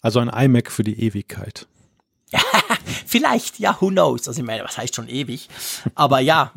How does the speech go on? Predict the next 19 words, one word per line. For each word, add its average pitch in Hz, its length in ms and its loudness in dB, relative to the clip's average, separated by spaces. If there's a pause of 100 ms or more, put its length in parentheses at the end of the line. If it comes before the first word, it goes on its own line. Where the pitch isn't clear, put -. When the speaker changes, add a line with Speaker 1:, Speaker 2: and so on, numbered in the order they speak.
Speaker 2:
also 139 180 0
ich 156 100 -2
sag 160 200 2
mal, 170 80 4
für, - 160 -8
für, - 200 2
für 170 200 2
uns 233 420 2
Techies, 202 480 0
die 170 140 -8
ja 160 100 0
doch 165 300 -2
gerne 165 260 2
mal 143 180 0
schnell 147 300 0
wechseln, 151 380 -4
die 139 100 -4
ihr 139 220 0
iPhone 143 480 0